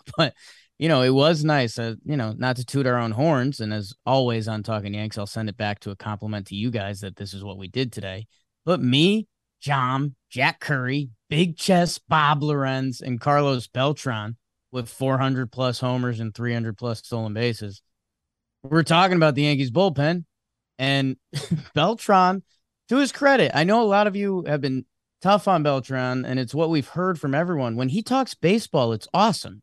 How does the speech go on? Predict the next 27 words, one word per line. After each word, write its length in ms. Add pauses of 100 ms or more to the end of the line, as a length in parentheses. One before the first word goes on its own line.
(140)
and 140
he 80
was 160
great 240
with 180
us 180
on 120
the 40
stream 360
tonight. 320 (600)
He 300
drove 380
home 180
the 80
point 320
that, 100
like, 320 (1400)
if 160
Zach 360
Britton 260
comes 280
back 300
and 140
looks 180
like 160
Zach 340
Britton, 360